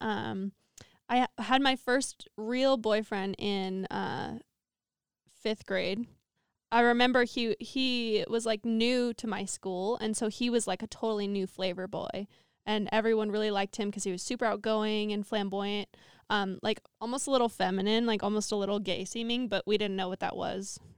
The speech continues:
in fifth grade, so, um, we had so much fun together 'cause we were just both, like, super bubbly and outgoing, and he, um, one day was like, "You wanna be my girlfriend?" And I almost, like, didn't know what that was, <laughs> but I was like,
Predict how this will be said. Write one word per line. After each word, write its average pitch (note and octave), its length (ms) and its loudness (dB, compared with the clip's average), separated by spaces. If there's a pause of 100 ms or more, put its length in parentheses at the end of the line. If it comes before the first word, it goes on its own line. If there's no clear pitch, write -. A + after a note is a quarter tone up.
in G3+ 120 -2
fifth F#3+ 200 -4
grade, G3 320 -6
so, F#3 260 -4 (800)
um, G3 300 0 (400)
we C4 220 4
had A#3 220 4
so A#3+ 360 6
much A3 200 2
fun G#3 200 2
together G3+ 280 0
'cause A3 220 -2
we G#3+ 80 2
were G3+ 80 2
just G3 240 -4
both, G3 260 -4
like, - 320 -4
super - 400 0
bubbly G3+ 460 -2
and A3+ 80 0
outgoing, G3 560 -4 (420)
and G#3 220 -2
he, G#3 600 -4
um, F#3+ 560 -2 (380)
one A3 180 2
day G#3 120 2
was G3 200 -2
like, F#3+ 180 -6
"You G#3 80 0
wanna B3 140 4
be C4 100 0
my A#3 140 2
girlfriend?" G3+ 420 -2
And C4 100 0
I G#3+ 100 2
almost, C#4+ 280 2
like, A3+ 180 2
didn't G#3 220 2
know G3+ 160 4
what G#3+ 120 0
that F3+ 160 0
was, G3+ 640 -2 (280)
<laughs> - 240 -20
but A#3+ 100 6
I B3 80 10
was A#3 140 0
like, G#3+ 180 2